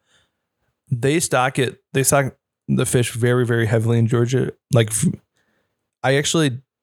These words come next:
I believe this, it's like a weekly stocking program, um, at least during this time that we were there. So it's, there's a lot of fresh fish in there. And the thing that was crazy to me is that the amount of, like, using junk fly. So a junk fly is what I would consider, like, an egg fly,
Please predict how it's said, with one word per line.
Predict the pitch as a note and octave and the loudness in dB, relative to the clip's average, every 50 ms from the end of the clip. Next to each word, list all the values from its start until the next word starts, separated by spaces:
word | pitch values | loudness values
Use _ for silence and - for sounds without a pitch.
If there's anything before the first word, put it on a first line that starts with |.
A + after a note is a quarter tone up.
| - - - _ _ | -16 -16 -18 _ _
I | - B2 | -2 -2
believe | B2 A#2 B2+ C3+ C#3+ D#3 E3 D3 | 0 0 0 2 2 2 0 0
this, | C#3 B2 G#2+ - - - | 0 -2 -2 -4 -8 -6
it's | - - C3 - | -2 -2 0 0
like | - - | 0 0
a | - A2+ | 0 0
weekly | A2 A2 A#2 B2 A#2+ - A#2+ A#2 | 2 2 2 0 0 0 0 0
stocking | A2 - - A#2 A2 G#2+ - A#2+ A2+ | 0 0 0 0 0 -2 -2 -4 -2
program, | - - - - - - - - - D#3 B2+ - _ - | 0 0 0 2 0 0 -2 0 -2 -2 -4 -4 _ -4
um, | - A2+ A2+ G#2+ G#2 - | -2 0 0 0 -2 0
at | A#2+ A#2+ | 0 0
least | B2 A#2+ - | 0 0 0
during | - B2 A#2 A2 | -2 0 0 2
this | G#2 A2 A2 | 2 0 0
time | - - A#2 A2+ A2+ A2+ | 0 0 0 2 2 2
that | A2 A#2+ C3+ | 2 0 0
we | C#3 A#2 A2+ | -2 0 0
were | B2 B2 | 0 0
there. | B2+ B2+ C3+ C3+ C#3 C3+ C3 C3+ C3+ | 0 0 0 0 0 -2 -4 -6 -2
So | - - A#2+ | 0 0 0
it's, | A2 - | 0 -2
there's | - C3 C3+ A#2+ | -2 -2 -2 0
a | A#2 | -2
lot | G#2+ A2+ A#2 A#2 A#2 A2 | -2 0 0 0 0 0
of | G#2+ | -2
fresh | - - A#2 A2+ A2+ - - | -2 -2 -2 -2 -2 -2 -2
fish | - - B2+ B2 - | -2 -2 0 0 0
in | - - | -2 -2
there. | - - - C3 - - _ _ _ _ _ _ _ _ _ _ _ _ _ _ _ _ _ _ | -2 -2 -2 -4 -4 -6 _ _ _ _ _ _ _ _ _ _ _ _ _ _ _ _ _ _
And | - B2+ B2+ B2 B2 B2 B2 A#2+ A#2+ A2+ - | -2 0 0 2 2 2 0 0 0 -2 0
the | C3 B2+ | -2 -2
thing | - - D#3+ E3+ | 0 0 0 0
that | F3 D3+ | 0 0
was | C3 A#2+ | 0 -2
crazy | - - B2+ C3+ B2 B2+ | 0 0 0 0 2 0
to | A#2+ A#2 | 0 0
me | A2 A2 A#2+ A#2+ A#2+ A#2 | 2 2 2 2 2 2
is | A2+ A#2 A2 | 0 0 0
that | A#2 A2+ - | -2 -2 0
the | B2+ | 0
amount | B2 A#2 A#2+ A#2+ B2 A#2+ | 0 2 2 0 0 0
of, | A#2+ A2+ | 0 0
like, | A2+ A2 G#2+ - | 0 -2 -2 -2
using | B2+ B2 A#2+ A2+ G#2+ | 0 0 2 0 0
junk | G#2 A#2+ A#2 A2+ A2+ A2 | 2 0 0 0 0 -2
fly. | - A#2+ A#2 A2+ A#2 | -2 0 0 0 0
So | A#2 - - B2 | 0 0 0 0
a | A#2 | 0
junk | A#2 A#2+ B2 A#2 A2+ | 0 0 -2 -2 -2
fly | - - A2+ G#2+ A2 A2+ | -2 -2 0 0 0 0
is | A2 G#2+ | 0 -2
what | - A#2+ - | -4 -4 -2
I | - A2 | 0 0
would | A2 A2 A2 | 0 0 0
consider, | A2+ A2+ - - A2 G#2+ | 0 0 0 0 0 2
like, | A2 A2 - | 0 0 -2
an | C3 - | -2 -2
egg | - C#3+ C#3+ C#3 C3+ - | 0 0 0 0 -2 -4
fly, | - C3 B2 A#2+ A#2+ B2 B2 A#2+ A2+ | -2 0 0 2 2 0 -2 -2 -6